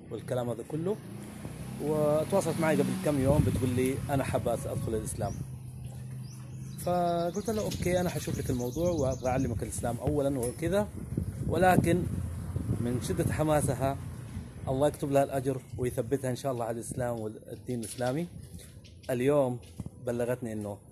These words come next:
راحت الم-، أقرب مسجد لهم ونطقت الشهادتين وصارت أختنا في الله المسلمة. وحبيت أبلغكم بهذا الخبر الجميل في نهار رمضان، في يوم الجمعة الفضيل.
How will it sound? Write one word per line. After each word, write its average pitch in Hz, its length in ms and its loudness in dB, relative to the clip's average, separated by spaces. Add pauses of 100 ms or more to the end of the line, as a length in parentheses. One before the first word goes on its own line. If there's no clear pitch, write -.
(320)
راحت 170 400 2
الم-، 165 120 2
أقرب 156 380 0
مسجد 143 340 0
لهم 160 300 2 (400)
ونطقت 113 960 4
الشهادتين 123 600 2
وصارت 110 360 0 (160)
أختنا 135 380 2
في 120 100 -4
الله 117 220 0
المسلمة. 117 500 -4 (720)
وحبيت 151 600 4
أبلغكم 135 420 0
بهذا 127 220 4
الخبر 120 300 0
الجميل 120 420 0
في 113 220 -2
نهار 113 280 -2
رمضان، 110 400 0
في 120 120 -6
يوم 147 300 4
الجمعة 120 400 2
الفضيل. 110 520 -2